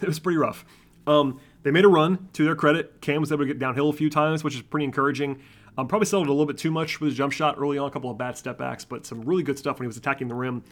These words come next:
um, throughout the game, honestly. And then he kind of keyed a, a thirteen oh run by the Hawks to get the lead back down in single digits. Orlando didn't score for about four and a half minutes, so that they kind of left the door open a little bit, and the Hawks were at least trying to charge through it in that third period.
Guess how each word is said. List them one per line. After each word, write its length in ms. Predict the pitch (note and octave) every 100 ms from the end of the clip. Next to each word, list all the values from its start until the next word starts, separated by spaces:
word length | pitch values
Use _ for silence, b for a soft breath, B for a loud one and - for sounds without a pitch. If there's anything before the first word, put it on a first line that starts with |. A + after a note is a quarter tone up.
| B B B _
um, 180 | B2+ B2
throughout 300 | A#2 D3 F3
the 40 | C#3
game, 200 | B2+ A#2
honestly. 340 | A#2+ - A2+ - _ _ _ _ _ _ _ -
And 120 | C#3
then 140 | C#3+
he 100 | B2+
kind 200 | F3+ F3
of 100 | D#3
keyed 320 | - D3+ D#3
a, 220 | C#3 C3+ C3
a 80 |
thirteen 460 | B2 - F3 F#3+ F#3
oh 120 | D3+
run 360 | C#3+ B2+ D3 D#3 B B -
by 120 | C#3+
the 60 |
Hawks 280 | C3+ D3 D#3
to 80 | -
get 340 | C3 - -
the 100 | C3
lead 220 | A#2+ C3 A#2+
back 180 | B2+
down 200 | B2+ C3+
in 40 | B2+
single 200 | - B2
digits. 400 | A#2 C3 C#3 - B B B B B -
Orlando 220 | D3 A3
didn't 160 | F3+ C#3+
score 220 | - D#3
for 80 | C#3
about 140 | C3
four 220 | - C#3
and 80 | C3+
a 20 |
half 140 | C3 C3+
minutes, 240 | C3+ A2+
so 80 | C3
that 260 | B2+ G#2 C3
they 80 |
kind 160 | B2+ D3+
of 80 | D#3
left 120 | F3+
the 60 | D3
door 220 | D3+ C3+
open 280 | D3 C#3 B2
a 80 |
little 260 | A2+ C3+ D3+
bit, 220 | B2+ A#2+ -
and 100 | B2
the 60 |
Hawks 280 | A#2+ B2+ -
were 220 | B2+ B2
at 60 | A#2
least 260 | B2+ -
trying 280 | - C#3 C3+
to 60 | C3+
charge 380 | - B2+ A#2+ -
through 220 | C3+ C3
it 120 | B2+ b b -
in 80 | C3+
that 180 | B2
third 240 | - B2+ A#2
period. 380 | C3 B2+ A#2